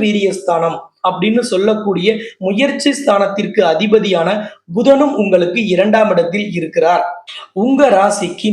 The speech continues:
நாலாம் இடமான சுகஸ்தானத்திற்கு அதிபதியான சந்திரன் இப்பொழுது இரண்டாம் இடமான தனஸ்தானத்தில்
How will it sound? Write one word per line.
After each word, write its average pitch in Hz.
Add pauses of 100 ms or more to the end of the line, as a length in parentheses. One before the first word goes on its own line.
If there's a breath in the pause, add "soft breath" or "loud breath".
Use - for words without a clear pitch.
(120)
நாலாம் 240
இடமான 160 (220)
சுகஸ்தானத்திற்கு 214 (260)
அதிபதியான 175 (440 loud breath)
சந்திரன் 214 (140)
இப்பொழுது 185 (160)
இரண்டாம் 233
இடமான 160 (480 loud breath)
தனஸ்தானத்தில் 220